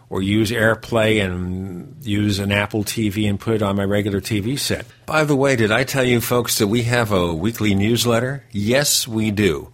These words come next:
We've had over six hundred weekly issues consecutively of the Tech Night Owl newsletter.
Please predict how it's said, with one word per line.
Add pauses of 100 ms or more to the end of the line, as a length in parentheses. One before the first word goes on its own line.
(260)
We've
had (180)
over
six
hundred
weekly
issues
consecutively (380)
of
the
Tech
Night
Owl
newsletter.